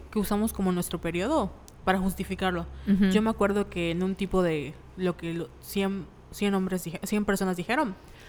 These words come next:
Speaker 1: había una pregunta que dicen, "¿Qué problema médico utilizarías para, utilizan las mujeres como para faltar al doctor o algo así?". Y un vato dijo como, "El periodo o el ciclo menstrual". Y todas las
Speaker 2: ¿Qué?
Speaker 1: mujeres que estaban en el programa fue así de,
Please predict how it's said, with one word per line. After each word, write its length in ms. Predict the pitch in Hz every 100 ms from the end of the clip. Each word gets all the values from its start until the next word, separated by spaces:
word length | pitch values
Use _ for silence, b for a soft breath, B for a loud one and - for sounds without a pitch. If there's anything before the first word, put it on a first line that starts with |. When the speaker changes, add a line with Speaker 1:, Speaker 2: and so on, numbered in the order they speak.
| B
Speaker 1:
había 140 | 190
una 80 | 214
pregunta 400 | 208 185 180 190
que 80 | 175
dicen, 280 | 170 175 175
"¿Qué 720 | - 277 294 294 294 262 165 156 -
problema 340 | 214 214 226
médico 340 | 214 208 208 190
utilizarías 680 | 180 190 180 180 190 185 -
para, 340 | 170 165 165 - B B 220
utilizan 360 | 208 208 233
las 140 | 196 180
mujeres 400 | 175 190 190 190
como 220 | 185 170 - -
para 140 | 175
faltar 240 | 175 180
al 60 | 180
doctor 300 | 165 - 202
o 80 | 233
algo 140 | 175
así?". 240 | 170 254 349 - B B B B B B -
Y 140 | 220
un 100 | 226
vato 240 | 214 202 202
dijo 240 | 196 208
como, 380 | 202 196 180 - - -
"El 100 | -
periodo 480 | 254 277 247 175 - -
o 80 | 214
el 80 | 220
ciclo 220 | 269 285
menstrual". 400 | 226 - 170 165 - b b b b b -
Y 100 | 247
todas 240 | - 349
las 140 | 359 202
Speaker 2:
¿Qué? 80 |
Speaker 1:
mujeres 340 | 208 240 214 233
que 60 |
estaban 240 | - 208 202
en 60 |
el 80 | 180
programa 360 | 175 170 220 247
fue 80 | 226
así 160 | 214
de, 220 | 202 180